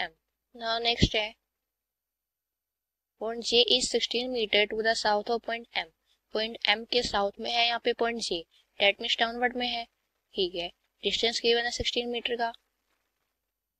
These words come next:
ये distance हो जाएगा sixteen meter and point हो जाएगा यहाँ पे J। Next देखते हैं,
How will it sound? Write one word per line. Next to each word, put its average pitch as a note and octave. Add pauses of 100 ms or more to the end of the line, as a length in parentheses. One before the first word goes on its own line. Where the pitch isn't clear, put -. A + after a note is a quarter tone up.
(340)
ये G#3
distance A#3
हो A#3+
जाएगा A#3
sixteen A3+
meter G#3+ (500)
and G#3
point G#3+
हो A#3
जाएगा A3+
यहाँ A3+
पे A#3
J। F3+ (760)
Next G#3
देखते A#3+
हैं, A#3